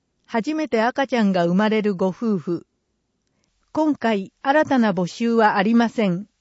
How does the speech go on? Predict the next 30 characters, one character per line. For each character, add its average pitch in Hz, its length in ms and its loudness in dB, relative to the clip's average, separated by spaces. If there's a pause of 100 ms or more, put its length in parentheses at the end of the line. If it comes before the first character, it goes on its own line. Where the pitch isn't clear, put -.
(1400)
四 302 220 0
ヶ 294 140 -4
月 294 260 -6
時 220 160 -8
健 254 260 -2
康 247 220 -2
診 214 300 -4
査。 - 240 -6 (760)
個 247 120 0
別 277 260 -4
通 262 300 -6
知 - 80 -18
制。 202 580 -4 (720)
三 226 220 2 (100)
日 277 240 0 (120)
月 254 380 -4
曜、 208 500 2
二 285 180 6
十 262 240 2
四 180 180 2 (120)
日 202 200 0 (140)
月 240 300 0
曜。 208 440 4 (1300)
育 247 260 -4
児 285 140 -4
学 269 220 -2 (100)
級。 170 440 -4 (920)
育 247 240 -6
児 285 140 -6
学 294 180 0